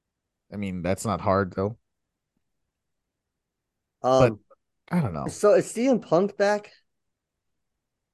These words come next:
Speaker 1: Well, who knows? Apparently, he's getting his own T V show too, his own,
Speaker 2: Huh.
Speaker 1: uh,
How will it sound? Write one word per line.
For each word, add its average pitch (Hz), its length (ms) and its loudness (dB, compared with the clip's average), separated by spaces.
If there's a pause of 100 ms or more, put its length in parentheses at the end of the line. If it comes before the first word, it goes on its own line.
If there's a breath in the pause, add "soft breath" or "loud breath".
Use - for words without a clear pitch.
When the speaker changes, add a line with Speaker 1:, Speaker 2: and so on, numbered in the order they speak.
(640 soft breath)
Speaker 1:
Well, 123 80 -4
who 131 140 0
knows? 156 280 4
Apparently, 147 380 -2
he's 143 140 -2
getting 143 200 2
his 135 120 0
own 135 160 -2
T 135 160 -6
V 143 120 -2
show 117 220 -2
too, 151 300 -4 (280)
his 120 120 -2
own, 127 260 0
Speaker 2:
Huh. 120 60 -2
Speaker 1:
uh, 117 320 -2